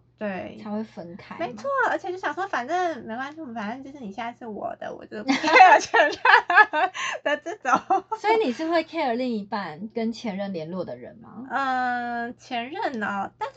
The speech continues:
Speaker 1: 我目前好像还没有遇过这样子的问题，所以关于这个问题的假设情境的话，我要稍微想一下，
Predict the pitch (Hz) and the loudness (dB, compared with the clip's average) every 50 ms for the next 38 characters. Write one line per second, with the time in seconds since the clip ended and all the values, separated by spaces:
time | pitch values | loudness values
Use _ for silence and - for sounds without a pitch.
0 | 554 494 - 226 233 294 440 523 - - 311 226 220 226 208 208 392 - - 302 | -2 -2 0 0 0 -2 -2 -2 -2 0 0 0 0 -2 -2 -4 -4 -4 -4 -4
1 | 214 254 320 320 - - 302 269 - 285 277 277 - 311 262 220 202 208 202 190 | -2 -2 -2 -4 -4 -6 -8 -8 -6 -6 -8 -4 -2 -2 -2 -2 -4 -8 -8 -8
2 | 208 247 247 208 208 214 214 220 - 392 403 381 302 - 339 349 339 277 254 247 | -6 -4 -4 -4 -4 -6 -10 -10 -8 -6 -4 -4 -2 0 0 0 0 -2 -6 -6
3 | - 320 277 226 214 214 240 285 254 226 214 - - 190 - 180 180 151 - 202 | -6 -4 -4 -4 -4 -4 -4 -4 -6 -6 -8 -10 -12 -12 -10 -10 -10 -10 -12 -14
4 | - - - 160 - - - - - - 277 226 185 175 175 - - - 202 196 | -12 -8 -8 -8 -8 -8 -12 -12 -10 -6 -6 -4 -4 -6 -8 -12 -14 -16 -14 -12
5 | 190 196 - 262 240 208 - - 196 208 - 233 214 156 - - - _ _ _ | -12 -12 -12 -12 -12 -12 -10 -12 -12 -10 -8 -6 -6 -6 -6 -8 -14 _ _ _
6 | _ - - _ _ - 214 214 233 233 - 233 226 226 202 - 190 185 - - | _ -20 -20 _ _ -10 -6 -6 -6 -6 -6 -6 -6 -6 -6 -8 -8 -10 -12 -14
7 | - - - 202 - - 202 - - - | -14 -16 -18 -16 -12 -10 -8 -8 -10 -12